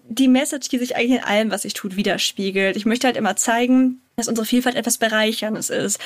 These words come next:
Dass wir, wenn wir auf unsere Stärken und Gemeinsamkeiten gucken, dass wir dann viel weiter kommen, als wenn wir irgendwie so danach suchen, was uns denn unterscheidet und warum das vielleicht schlecht sein könnte. Und deswegen mache ich halt Bücher für vor allem Kinder, liegen mir da am Herzen, weil ich immer denke,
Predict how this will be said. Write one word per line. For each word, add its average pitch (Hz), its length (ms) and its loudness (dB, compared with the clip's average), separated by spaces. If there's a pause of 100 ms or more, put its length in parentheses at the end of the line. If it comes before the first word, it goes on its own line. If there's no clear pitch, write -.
(120)
Dass - 120 -2
wir, 214 100 2
wenn 220 180 4
wir 226 80 4
auf 214 60 -6
unsere 214 200 -4
Stärken 277 340 0
und 247 80 0
Gemeinsamkeiten 214 800 0
gucken, 240 480 0 (180)
dass - 120 -4
wir 214 60 0
dann 226 100 2
viel 311 240 2
weiter 277 340 -2
kommen, 226 480 2
als - 200 -4
wenn 226 100 -2
wir 240 120 0 (440)
irgendwie 269 260 4
so 269 100 0
danach 277 280 2
suchen, 311 560 2
was 277 120 -2
uns 254 160 2
denn 247 100 0
unterscheidet 254 680 2
und 226 140 -2
warum 240 220 2
das 226 180 0
vielleicht 214 240 0
schlecht - 300 -2
sein 208 220 0
könnte. 226 540 0 (360)
Und 214 240 2
deswegen 220 540 0 (100)
mache 220 160 0
ich 214 120 -4
halt 196 260 0 (260)
Bücher 320 280 0
für 214 360 0
vor - 180 -6
allem 196 320 -2
Kinder, 320 460 2
liegen 302 220 0
mir 294 100 2
da 277 100 0
am 262 80 0
Herzen, 269 580 0
weil 214 100 0
ich - 80 -6
immer 202 120 -4
denke, 202 340 0